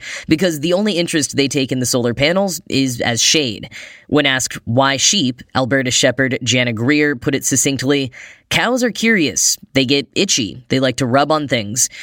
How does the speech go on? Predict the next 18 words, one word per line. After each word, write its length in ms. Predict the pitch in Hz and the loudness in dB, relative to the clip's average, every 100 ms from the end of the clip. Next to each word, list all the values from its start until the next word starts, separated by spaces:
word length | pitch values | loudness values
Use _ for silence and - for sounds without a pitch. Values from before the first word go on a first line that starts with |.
| - - | -12 -2
Goats 280 | 139 160 160 | 2 2 2
like 180 | 139 123 | -2 0
to 80 | 120 | -2
climb 440 | - 147 147 170 | 0 2 2 0
and 160 | 127 117 | -2 0
jump 300 | 120 151 139 | 0 2 0
on 160 | 127 | -2
things. 400 | 117 120 127 165 | 0 0 0 -2
They 120 | - 120 | 0 0
like 180 | 117 | 0
to 80 | 117 | -2
chew 280 | 104 - 135 | 0 2 2
the 80 | 117 | 0
wires. 480 | 117 160 160 156 - - - - | 2 2 2 0 -4 -12 -10 0
But 260 | 175 - | 0 0
sheep 380 | - - 220 208 | -2 2 0 2
like 240 | 175 185 | 0 0
to 420 | - 160 165 170 | 0 0 0 -2